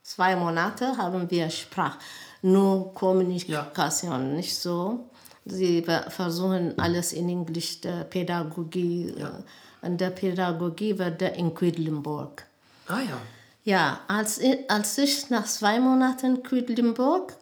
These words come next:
Speaker 1: kam, der von Addis Ababa Universität, der Vicepräsident der
Speaker 2: Mhm.
Speaker 1: Universität und der Gondar-Dekan
Speaker 2: Mhm.
Speaker 1: nach Leipzig.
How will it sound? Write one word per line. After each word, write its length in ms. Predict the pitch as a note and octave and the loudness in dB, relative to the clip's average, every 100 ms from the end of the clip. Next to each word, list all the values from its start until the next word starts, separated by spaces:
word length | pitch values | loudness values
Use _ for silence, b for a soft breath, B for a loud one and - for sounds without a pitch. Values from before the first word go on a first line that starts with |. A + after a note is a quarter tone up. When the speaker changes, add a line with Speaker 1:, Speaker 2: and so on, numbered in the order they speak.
| _ | _
Speaker 1:
kam, 480 | - F#3+ F#3+ C#4+ F#4 - - - _ _ | 2 2 4 2 0 -6 -20 -20 _ _
der 400 | - G3 F#3+ E3+ - | -4 2 2 2 -2
von 260 | G3+ F#3+ | -2 -2
Addis 340 | - F3+ F3+ - | 0 -2 -2 -2
Ababa 320 | F3 F3+ - | 0 0 0
Universität, 800 | F3 E3 E3 E3 - A#3+ C4+ C#4+ - - - _ | 0 0 -2 -2 -4 -2 -2 -4 -10 -12 -20 _
der 420 | F#3 F3 E3 E3 - - | -4 -2 -4 -6 -12 -16
Vicepräsident 1500 | E3 F3+ F#3 A3+ - - - A#3 A#3 A3+ A#3 C#4 D#4 - - | -4 0 2 0 -2 -6 -2 0 0 -2 0 0 -2 -6 -6
der 120 | A3+ | -2
Speaker 2:
Mhm. 60 | |
Speaker 1:
Universität 720 | A3+ A#3+ A#3+ A#3+ - D4 D#4+ - B B B B | 0 2 0 -2 -4 -4 -4 -10 B B B B
und 260 | - A#3+ C4 | -2 0 2
der 120 | G3 | 2
Gondar-Dekan 1200 | F#3+ G#3 G#3+ G#3 G3 F#3+ E3 D3 C#3+ - F3+ G3 D#4+ G4 - | 2 4 4 4 2 0 0 -2 -2 -2 0 2 2 0 -6
Speaker 2:
Mhm. 400 | C3 A#2+ C#3 G#3+ - | -10 -6 -6 -6 -2
Speaker 1:
nach 280 | G3+ A3 A#3 - - | 2 2 0 -12 -4
Leipzig. 720 | C#3+ A2+ A2 - - - - | -2 0 -2 -4 -6 -10 -18